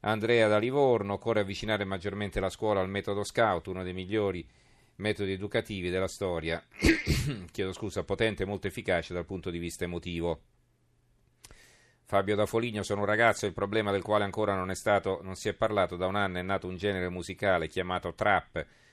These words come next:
sottogenere del rap, che su YouTube e Spotify sta riscuotendo un successo enorme.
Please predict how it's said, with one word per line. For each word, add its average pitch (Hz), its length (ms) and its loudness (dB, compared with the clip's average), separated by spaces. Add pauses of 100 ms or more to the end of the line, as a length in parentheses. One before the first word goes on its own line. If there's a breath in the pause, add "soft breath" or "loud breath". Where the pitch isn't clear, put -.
(140 soft breath)
sottogenere 98 840 0
del 104 140 4
rap, 95 580 2
che 104 160 -2
su 113 200 -6
YouTube 104 480 -4
e - 20 0
Spotify 92 580 -2
sta 90 180 -2
riscuotendo 90 600 -4
un 85 80 -8
successo 95 500 -4
enorme. 87 560 -2